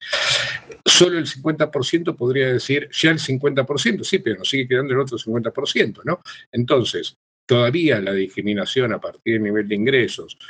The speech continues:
eh, y especialmente en torno de las clases populares, por el acceso al, a los contenidos de streaming sigue siendo un, un factor bastante importante, ¿no? Este, que condena a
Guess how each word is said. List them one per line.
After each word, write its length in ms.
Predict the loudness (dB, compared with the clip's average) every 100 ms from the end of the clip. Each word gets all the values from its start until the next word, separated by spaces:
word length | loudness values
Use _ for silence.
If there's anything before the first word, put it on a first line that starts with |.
| -16 -16 -12
eh, 160 | -12 -12
y 140 | -4 -4
especialmente 680 | -2 -2 0 2 2 2 -2
en 140 | -2
torno 260 | -2 0 0
de 60 |
las 100 | -2
clases 300 | -6 -6 -4
populares, 560 | -8 -4 0 2 0 -6 -8
por 160 | -6
el 100 | -6
acceso 640 | -6 0 2 2 0 -8 _ _ _ _
al, 480 | -6 -6 -10 -12 -16
a 80 | -10
los 140 | -10
contenidos 440 | -10 -10 -4 -2 2
de 80 | 0
streaming 360 | 0 -2 -2
sigue 300 | 0 0 0
siendo 340 | 2 0 2 0
un, 240 | -2 -8 _ _ -20 _
un 120 | -6 0
factor 420 | 0 2 0 2
bastante 480 | -2 0 0 0 -4
importante, 800 | -4 -6 0 2 2 -2 -8 -2
¿no? 260 | 0 0
Este, 440 | 0 -4 -4 -10 -10
que 120 | -6
condena 640 | 0 2 4 4 4 2 0
a 160 | -6